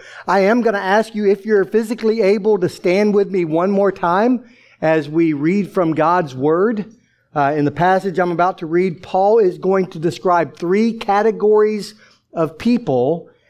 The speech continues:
And as I read, I want you to see if you can find yourself. Okay, Paul writes, "The natural person does not accept the things of the Spirit, for they are folly to him,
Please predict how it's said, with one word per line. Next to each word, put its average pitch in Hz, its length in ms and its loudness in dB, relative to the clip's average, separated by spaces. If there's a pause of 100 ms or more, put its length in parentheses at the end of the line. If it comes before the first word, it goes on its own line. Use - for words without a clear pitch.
(100)
And 160 540 2
as 202 420 2
I 196 140 2
read, 185 440 2
I 160 120 0
want 180 280 0
you 190 220 2
to 233 140 0
see 156 600 -2 (680)
if 175 200 -4
you 190 100 -4
can 208 180 -2
find 220 320 -2
yourself. - 540 -6 (1000)
Okay, 143 200 -2
Paul 175 320 0
writes, 170 600 -2 (1400)
"The 165 80 -4
natural 220 500 2
person 214 560 0
does 160 300 0
not 190 240 0
accept 185 520 -2
the 156 80 -4
things 165 380 0
of 151 100 -2
the 143 80 -2
Spirit, 139 520 -2 (1800)
for 180 120 -2
they 185 160 4
are 165 120 2
folly 196 480 2
to 120 100 0
him, 107 320 -6